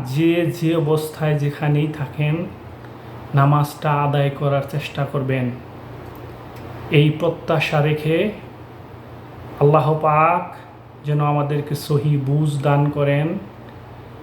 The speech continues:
এই প্রত্যাশা রেখে আমি আপনাদের কাছ থেকে বিদায় নিচ্ছি। যদি আমার কথাগুলো আপনাদের হৃদয়ে এতটুকু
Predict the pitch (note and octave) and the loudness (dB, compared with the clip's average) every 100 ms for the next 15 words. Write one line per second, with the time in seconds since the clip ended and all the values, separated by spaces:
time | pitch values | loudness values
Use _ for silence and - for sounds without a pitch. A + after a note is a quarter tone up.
0 | - - - D#3 D3+ D3+ D#3+ - - D3+ | -18 -18 -2 4 4 4 0 0 -2 0
1 | - D3 D3 D3 D#3 E3 G#3 - - - | 2 2 2 0 -2 -2 -2 -8 -14 -16
2 | - - - - C3+ C#3+ C#3+ - D3 C#3 | -16 -16 -16 -2 4 4 4 2 2 2
3 | C#3+ C#3 - C#3 - C#3 C3+ C3+ C#3 C#3 | 2 0 -2 -6 -4 -2 0 0 2 2
4 | C3+ B2+ - C#3+ E3 G3 - - - - | 0 -4 -2 0 0 -2 -12 -16 -16 -16
5 | - - - C#3+ D#3+ D3+ D3 D3 - D3+ | -16 -14 0 4 6 6 4 0 -2 -2
6 | D#3 D3 D#3 D#3 C#3+ - D#3+ D3+ D#3 D3+ | 0 0 4 4 2 0 2 4 2 2
7 | D#3 D#3+ D#3 D#3+ E3+ F#3+ - - - - | 6 6 6 2 0 -4 -10 -16 -18 -20
8 | - - D3+ F#3 D3+ F3 - | -20 -8 -2 -2 -2 -2 4